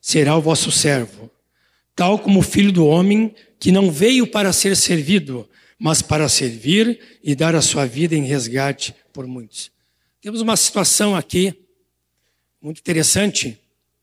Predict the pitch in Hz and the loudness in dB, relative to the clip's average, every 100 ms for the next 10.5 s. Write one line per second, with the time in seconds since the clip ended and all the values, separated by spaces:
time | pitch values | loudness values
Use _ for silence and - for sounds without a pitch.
0 | _ _ _ _ _ _ 170 180 170 175 | _ _ _ _ _ _ 0 0 2 2
1 | 170 160 147 127 120 - _ _ _ _ | 4 4 2 -2 -8 -18 _ _ _ _
2 | _ _ _ _ _ 156 170 175 196 202 | _ _ _ _ _ -2 2 4 4 2
3 | 196 - _ _ _ _ _ - 214 180 | 0 -6 _ _ _ _ _ 2 2 2
4 | 185 165 185 180 - 143 - 151 - - | 2 4 4 2 -2 -4 0 0 0 -2
5 | - _ _ _ _ _ _ _ _ _ | -6 _ _ _ _ _ _ _ _ _
6 | _ - - 202 190 196 - - - - | _ -2 2 2 2 0 -2 -2 -4 -6
7 | - _ _ _ _ _ _ _ _ _ | -12 _ _ _ _ _ _ _ _ _
8 | _ _ _ _ _ _ _ _ _ _ | _ _ _ _ _ _ _ _ _ _
9 | _ 135 156 - 175 160 190 170 156 151 | _ -2 0 2 2 4 2 2 0 0
10 | 143 143 175 202 | -2 0 2 0